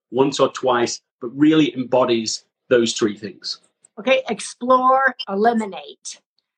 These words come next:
Speaker 1: Yeah.
Speaker 2: I mean, it helps someone do that. You've written about the, your ability to be discerning and to have the practice of discernment. And you hear a lot about that in the Catholic faith, and definitely having gone to a Jesuit school. But how do you decide,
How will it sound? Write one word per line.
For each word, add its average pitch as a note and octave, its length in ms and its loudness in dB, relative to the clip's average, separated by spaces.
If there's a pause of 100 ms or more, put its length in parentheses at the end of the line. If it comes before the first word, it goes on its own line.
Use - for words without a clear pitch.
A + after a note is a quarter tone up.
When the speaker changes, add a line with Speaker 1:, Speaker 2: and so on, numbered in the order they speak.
(260)
Speaker 1:
Yeah. A3 220 4
Speaker 2:
I A#3 140 2
mean, A#3+ 80 -2 (200)
it B3 140 -2
helps D#4+ 400 -2
someone B3 520 -2
do A#3+ 200 0
that. G3 320 -2
You've G#3+ 220 -2
written A#3 260 0
about G3+ 380 0 (120)
the, G3 200 -2 (120)
your A3 200 4
ability G3+ 460 0
to F#3+ 120 -10
be F#3+ 220 2
discerning G3 960 -2
and G3 140 -4
to F#3 80 -6
have G3 280 0
the F#3+ 80 -4
practice F#3+ 480 -2
of F#3+ 140 -6
discernment. F#3 580 -4
And F#3+ 160 -8
you F#3+ 80 4
hear A#3+ 200 2
a A3+ 60 4
lot F#3+ 220 4
about F#3 320 2
that F#3 320 4 (320)
in G#3 120 -2
the F#3+ 60 -6
Catholic G3+ 480 -2
faith, E3 420 -10
and E3 180 -12
definitely F#3 440 -2
having F3 220 -4
gone E3 200 -8
to D#3+ 120 -10
a D#3+ 40 -10
Jesuit G3 460 -2
school. F#3 380 -4
But F#3+ 180 0 (240)
how D4 240 2
do D#4+ 100 -4
you D4 120 -4
decide, G3+ 720 2